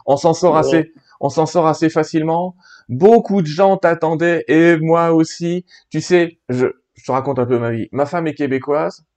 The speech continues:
Speaker 1: On s'est connus il y a huit ans. Et le premier bouquin qu'elle m'a fait acheter, c'est le tien.
Speaker 2: Ah oui.
Speaker 1: <laughs> Ouais.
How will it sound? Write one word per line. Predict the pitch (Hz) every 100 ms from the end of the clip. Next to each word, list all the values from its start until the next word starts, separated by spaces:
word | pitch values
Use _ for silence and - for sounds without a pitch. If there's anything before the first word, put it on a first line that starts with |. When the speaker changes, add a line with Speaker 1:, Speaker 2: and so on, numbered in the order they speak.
| _ _ - - - -
Speaker 1:
On | 131
s'est | 131 143
connus | 156 160
il | 160
y | 147
a |
huit | 139 147 151
ans. | 151 170 - _ _ _ _ -
Et | 139 139 135
le | 139
premier | 135 180 180 180
bouquin | 156 165 185 175
qu'elle | 143
m'a | 139 139
fait | 139
acheter, | 131 - 185
c'est | 180 139 127 -
le | 135 123
tien. | - 98 98 _ _ _ _ _ _ _ _ _ _ _ _ _ -
Speaker 2:
Ah | 156 143
oui. | 139 -
Speaker 1:
<laughs> | 131
Ouais. | 165 139 139